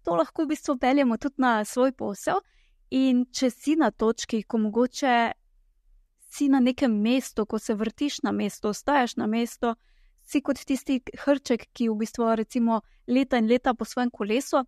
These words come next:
pa je vedno na istem mestu, želi si pa drugačnih rezultatov, potem kako zdaj prebiti to, je, da narediš nekaj drugače.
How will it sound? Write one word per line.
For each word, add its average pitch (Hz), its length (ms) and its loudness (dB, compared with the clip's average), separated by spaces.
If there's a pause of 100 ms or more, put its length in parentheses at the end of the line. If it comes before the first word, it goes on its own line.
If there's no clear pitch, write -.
(100)
pa 240 100 0
je 220 80 0
vedno 240 220 2
na 220 100 0
istem 226 400 -2
mestu, 247 440 -2 (180)
želi 240 280 0
si - 120 -8
pa 226 120 -2
drugačnih 220 560 0
rezultatov, 226 640 0 (300)
potem 285 540 0 (540)
kako - 340 -2 (300)
zdaj 277 200 2
prebiti 254 560 0
to, 247 320 2
je, 220 280 4
da 226 160 -2
narediš 208 500 -4
nekaj 226 360 -2
drugače. 277 600 0